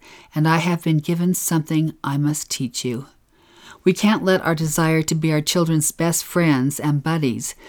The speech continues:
strip us of the responsibility to also teach them about Jesus Christ, even when they don't want to hear it. If we don't stand by what is true and teach them well,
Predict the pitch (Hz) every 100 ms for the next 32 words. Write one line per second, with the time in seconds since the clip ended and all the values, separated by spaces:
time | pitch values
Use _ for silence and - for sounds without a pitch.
0 | - - - - 196 202 208 151 143 -
1 | 156 156 151 - 165 156 - 160 160 151
2 | 151 - - - 156 - 156 147 - 190
3 | - - 156 151 147 131 - 165 151 165
4 | - - 127 113 - - - - - -
5 | 175 165 170 165 156 151 147 143 139 -
6 | 135 127 - 131 139 127 101 - - _
7 | _ _ - - - 156 208 220 220 -
8 | - 196 190 175 175 170 165 165 180 -
9 | - - 151 139 139 151 147 - 196 180
10 | - 165 165 156 165 147 127 143